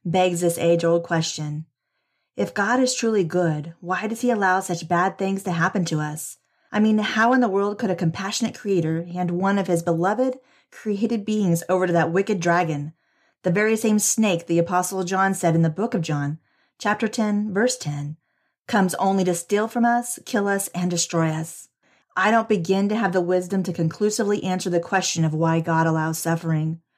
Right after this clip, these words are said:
Truthfully, the greatest theological minds in the history of Christendom haven't been able to conclusively answer the question of why our Redeemer allows suffering to happen, so you better bet I can't. But I do have enough life experience to believe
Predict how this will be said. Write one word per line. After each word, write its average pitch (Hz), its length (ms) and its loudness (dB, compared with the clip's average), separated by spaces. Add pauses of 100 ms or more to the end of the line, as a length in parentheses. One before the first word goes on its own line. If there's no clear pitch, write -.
(180)
Truthfully, 208 720 0 (360)
the 196 80 0
greatest 196 480 2
theological 190 540 2
minds 180 280 2
in 180 80 -2
the 170 80 0
history 190 320 -4
of 175 80 -4
Christendom 160 720 -2 (180)
haven't 185 300 2
been 175 100 4
able 170 200 2
to 170 100 -8
conclusively 208 760 -2
answer 175 300 -2
the 170 140 0
question 170 360 0
of 165 60 2
why 170 240 4
our 170 140 -4
Redeemer 175 460 -2
allows 175 340 2
suffering 175 340 -2
to 180 80 -2
happen, 156 480 -4 (300)
so - 140 -2
you 196 160 2
better 180 300 4
bet 160 180 2
I 160 160 2
can't. 147 480 -6 (580)
But 190 200 4
I 196 160 4
do 208 300 2
have 247 200 2
enough 220 220 0
life 202 260 -2
experience 202 520 0
to 226 60 -2
believe 180 480 2